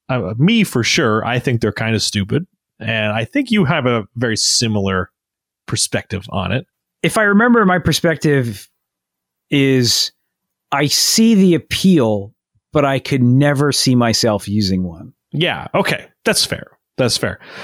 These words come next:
Speaker 1: Well, Mike, they finally have a foldable device where it's like, aha, I think this might be the use for it.
Speaker 2: Okay.
Speaker 1: So Lenovo has released, they call it the X one Fold.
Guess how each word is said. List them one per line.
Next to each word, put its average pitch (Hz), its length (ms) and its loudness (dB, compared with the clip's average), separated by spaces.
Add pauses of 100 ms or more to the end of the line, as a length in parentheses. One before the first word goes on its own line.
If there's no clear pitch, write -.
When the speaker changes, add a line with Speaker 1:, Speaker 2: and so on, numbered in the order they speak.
(160)
Speaker 1:
Well, 175 180 0
Mike, 180 240 0
they 170 100 2
finally 240 500 0
have 202 120 0
a 170 100 2
foldable 160 560 0
device 113 640 0
where 131 120 2
it's - 180 0
like, 156 400 -2 (1300)
aha, 196 520 -2 (120)
I 110 120 -2
think - 420 -4
this 123 300 0
might 113 300 -2
be 101 380 -2
the 110 100 0
use 226 300 4
for 87 260 -4
it. - 80 -10 (220)
Speaker 2:
Okay. 135 200 0 (120)
Speaker 1:
So 139 240 2
Lenovo 151 840 2
has 123 220 0
released, 123 680 0
they 123 260 -2
call 143 260 0
it 113 80 -2
the - 180 0
X - 320 0
one 135 260 2
Fold. 117 600 0